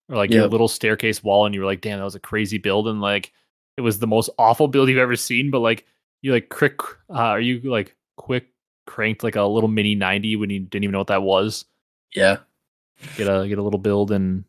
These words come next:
Speaker 1: um, I don't know. Uh, so I'm probably, I mean, if I play, I'm probably gonna have to play no build 'cause otherwise <laughs> I'm just gonna get,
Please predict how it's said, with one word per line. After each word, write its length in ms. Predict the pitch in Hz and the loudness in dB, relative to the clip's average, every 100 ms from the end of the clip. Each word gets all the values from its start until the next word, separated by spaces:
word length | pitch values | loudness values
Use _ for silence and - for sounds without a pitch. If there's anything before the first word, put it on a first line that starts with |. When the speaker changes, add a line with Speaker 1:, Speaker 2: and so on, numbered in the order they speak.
| _ - | _ -8
Speaker 1:
um, 460 | 110 95 104 104 - _ _ _ _ _ _ _ _ _ - | -4 -4 -6 -12 -16 _ _ _ _ _ _ _ _ _ -2
I 60 | 110 | 0
don't 100 | 104 | 2
know. 280 | 92 95 _ | 0 -2 _
Uh, 220 | 117 117 | -2 0
so 100 | 110 | 2
I'm 100 | 101 | 2
probably, 280 | 113 110 101 | 2 2 2
I 40 | |
mean, 120 | 110 | 2
if 80 | 107 | 2
I 100 | 117 | 0
play, 220 | 117 127 | 2 2
I'm 60 | 110 | 2
probably 180 | 107 110 | 0 0
gonna 60 | |
have 80 | 104 | -2
to 40 | - | 0
play 120 | 107 | 0
no 200 | 98 95 | 2 0
build 220 | 104 104 | 2 0
'cause 160 | 101 101 | -2 -4
otherwise 340 | 98 120 - | -2 -2 -4
<laughs> 20 | |
I'm 20 | |
just 140 | - 117 | -6 -8
gonna 120 | 123 | -6
get, 240 | 110 - | -4 -6